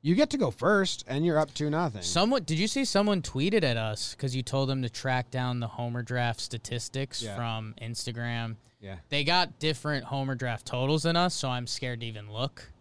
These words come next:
Speaker 1: Oh, where is it?
Speaker 2: So I think we have to let it ride. I don't know. They tweeted at us. I would search, like, both our names and Homer Draft, maybe? I don't know. That's tough to say.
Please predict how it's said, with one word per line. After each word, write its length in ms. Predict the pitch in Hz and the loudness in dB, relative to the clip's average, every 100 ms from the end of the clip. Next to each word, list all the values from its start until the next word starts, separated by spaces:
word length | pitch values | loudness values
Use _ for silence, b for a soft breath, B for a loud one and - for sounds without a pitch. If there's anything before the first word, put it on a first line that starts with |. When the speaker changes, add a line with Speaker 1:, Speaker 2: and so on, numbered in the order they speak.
| - | -4
Speaker 1:
Oh, 120 | 139 | 0
where 180 | 123 139 | 2 2
is 100 | 147 | 2
it? 60 | 98 | 0
Speaker 2:
So 80 | |
I 80 | 117 | -2
think 160 | 120 113 | -2 -4
we 80 | 110 | -4
have 200 | 113 - | -4 -6
to 60 | 110 | -10
let 100 | 104 | -10
it 60 | |
ride. 180 | 104 104 | -8 -2
I 100 | 123 | -2
don't 100 | 127 | -2
know. 140 | 110 | -4
They 120 | 104 104 | -8 -8
tweeted 340 | - 123 110 | -4 -4 -4
at 160 | 101 101 | -6 -8
us. 400 | 101 - - - _ _ _ _ _ | -10 -10 -12 -14 _ _ _ _ _
I 80 | - | -8
would 120 | 110 | -6
search, 280 | - 117 110 | -6 -6 -8
like, 160 | 110 107 | -10 -10
both 280 | 110 107 - | -10 -10 -10
our 100 | 107 | -8
names 400 | 107 107 107 104 | -8 -8 -8 -12
and 200 | 104 104 - | -14 -16 -20
Homer 340 | - 110 123 | -16 -10 -8
Draft, 300 | 131 151 151 | -6 -6 -4
maybe? 180 | 160 160 | -6 -6
I 120 | 120 | -6
don't 100 | 120 | -6
know. 240 | 120 104 101 | -6 -8 -12
That's 160 | 110 - | -16 -14
tough 200 | 110 107 | -12 -12
to 80 | - | -14
say. 340 | - - 113 | -16 -14 -14